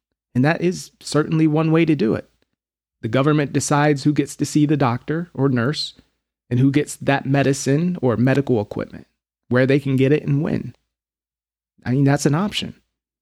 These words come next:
But government has proven itself time and time again that it is horrendously inefficient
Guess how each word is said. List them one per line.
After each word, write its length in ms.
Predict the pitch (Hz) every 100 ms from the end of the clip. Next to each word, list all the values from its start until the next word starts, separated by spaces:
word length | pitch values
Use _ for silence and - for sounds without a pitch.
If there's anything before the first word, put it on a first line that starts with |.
| _ _ _ _ _ -
But 220 | 139 135
government 540 | 156 190 196 170 - -
has 200 | 143 -
proven 420 | - 208 196 127
itself 520 | 101 - 107 143 -
time 400 | - 117 139 156
and 120 | 165
time 280 | 156 151 165
again 420 | 175 165 120 135 - _ _ _ -
that 200 | 143 143
it 160 | 175
is 340 | 180 165 147 -
horrendously 920 | - 143 135 202 208 196 - 180 175
inefficient 600 | 160 151 - 131 131 120